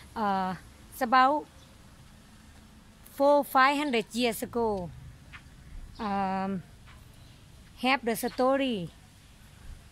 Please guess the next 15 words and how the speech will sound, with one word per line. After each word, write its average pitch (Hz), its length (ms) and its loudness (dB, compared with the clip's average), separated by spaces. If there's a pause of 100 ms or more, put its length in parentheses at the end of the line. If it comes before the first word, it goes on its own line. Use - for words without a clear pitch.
(180)
Uh, 202 460 -4
have 254 260 0
people 269 540 2 (140)
come 247 240 0
from 220 260 0
Laos. 254 480 4 (420)
They 240 440 4
moving 247 500 2
from 202 240 -2
Laos. 208 460 0 (800)
Uh, 202 340 -2 (400)
they 240 640 4
move 247 320 4
from 202 320 -2
Laos. 208 560 2